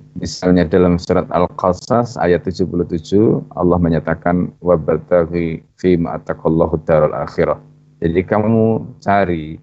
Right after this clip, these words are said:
kata Allah, apa yang Allah berikan untukmu berupa negeri akhirat. Kemudian kalimat berikutnya,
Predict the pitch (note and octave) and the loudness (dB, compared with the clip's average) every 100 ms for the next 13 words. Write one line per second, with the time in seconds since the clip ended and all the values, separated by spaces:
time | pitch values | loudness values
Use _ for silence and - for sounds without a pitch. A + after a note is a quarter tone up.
0 | D#2+ D#2 C2+ D2 C#2+ D2+ - _ _ _ | -14 -10 -10 -8 -8 -10 -12 _ _ _
1 | - E2+ - A#2 A2 G2 - F#2+ G2+ F#2+ | -6 -6 0 2 4 2 0 0 0 -2
2 | - G2 G2 G#2 E2+ D#2+ D#2 - - - | -2 -2 -2 -6 -6 -6 -8 -16 -20 -6
3 | F#2+ F2 - E2 D#2+ F2 G2 G#2 G#3+ D3 | -4 -2 -4 -8 -6 -2 0 0 -4 -10
4 | _ _ - E3+ _ - F2 E2+ F2 F#2 | _ _ -8 -8 _ -2 2 4 2 0
5 | F2+ G2+ G2+ - E2 - D#2+ D2 C#2+ - | -2 0 0 -2 -10 -8 -6 -6 -8 -14
6 | _ _ _ _ _ _ _ F#2+ F#2 G#2+ | _ _ _ _ _ _ _ 2 4 4
7 | A2 A2+ - - G2 F#2+ F#2+ F2+ F2 G2 | 2 0 -6 -2 0 2 0 -2 -2 -2
8 | F2+ E2 F2 F#2 G2 | -2 0 -2 0 -4